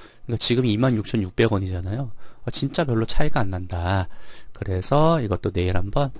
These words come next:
어, 얘도 마찬가지로 여기 보시면은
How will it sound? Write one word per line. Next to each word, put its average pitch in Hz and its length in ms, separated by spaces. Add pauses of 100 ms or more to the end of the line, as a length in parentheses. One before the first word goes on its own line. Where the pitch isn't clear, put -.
(680)
어, - 140 (300)
얘도 117 200
마찬가지로 120 960 (480)
여기 - 240 (600)
보시면은 104 640